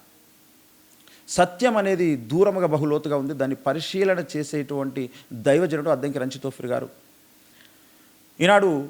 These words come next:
ఇది క్రైస్తవ, ఆ, మార్గం, క్రీస్తు మార్గం, ఇది ఇరుకైనది, కష్టమైన మార్గం.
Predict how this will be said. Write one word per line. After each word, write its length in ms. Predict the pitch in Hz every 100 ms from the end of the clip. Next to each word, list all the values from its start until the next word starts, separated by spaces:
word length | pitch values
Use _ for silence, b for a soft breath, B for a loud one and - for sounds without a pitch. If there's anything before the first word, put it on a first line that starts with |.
| -
ఇది 360 | 151 180 185 160 -
క్రైస్తవ, 520 | 175 214 254 226 208 175 B B B B B B _ _ _ - - 131 117 - -
ఆ, 220 | 131 127
మార్గం, 480 | 127 143 180 139 123 - - _ -
క్రీస్తు 260 | 202 214 208
మార్గం, 420 | 147 131 151 135 - -
ఇది 120 | 135
ఇరుకైనది, 640 | 135 190 175 127 123 127 - _ _ _ -
కష్టమైన 440 | 123 - 190 185 135
మార్గం. 320 | 113 117